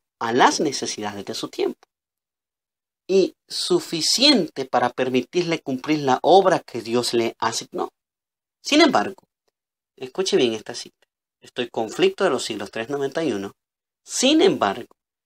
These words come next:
ningún hombre, por mucho que le haya honrado el cielo, alcanzó jamás a comprender completamente el gran plan de la redención. Ni siquiera,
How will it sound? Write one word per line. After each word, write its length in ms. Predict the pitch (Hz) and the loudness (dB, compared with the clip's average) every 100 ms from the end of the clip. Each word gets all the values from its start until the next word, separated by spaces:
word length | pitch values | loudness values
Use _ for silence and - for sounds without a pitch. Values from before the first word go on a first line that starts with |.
| _ - | _ -8
ningún 580 | 147 160 170 196 220 | -2 -2 0 0 4
hombre, 520 | 214 220 151 107 - - _ _ | 6 6 4 -4 -10 -14 _ _
por 220 | 147 131 | 0 2
mucho 540 | 127 165 220 - - | 2 2 0 -2 -10
que 140 | - 110 | -8 -6
le 120 | 107 | 0
haya 260 | 113 143 131 | 2 4 4
honrado 640 | 120 110 98 127 156 196 | 4 0 2 4 6 4
el 80 | 196 | 0
cielo, 480 | - 110 95 90 95 _ _ _ _ - | -4 -8 -10 -14 -20 _ _ _ _ -2
alcanzó 680 | 139 131 - 143 143 - | -2 -2 -2 -2 0 0
jamás 380 | 196 160 180 - | 2 2 2 0
a 80 | 160 | -2
comprender 960 | - 139 135 131 151 139 127 123 170 165 | 0 0 0 -2 -4 0 0 4 4 2
completamente 880 | 160 143 - 165 - 143 156 156 139 | -4 -6 -4 -4 -2 -2 -2 -4 -6
el 120 | 135 | -4
gran 260 | - 147 131 | 0 -2 -2
plan 320 | - 156 156 143 | -2 2 2 2
de 120 | 127 | 0
la 140 | 123 | 0
redención. 680 | 127 131 131 131 160 180 135 _ _ _ _ _ _ - | 2 2 2 0 -4 -4 -8 _ _ _ _ _ _ -6
Ni 280 | 196 247 | 2 4
siquiera, 580 | - 240 - 311 349 302 | 4 0 2 6 6 4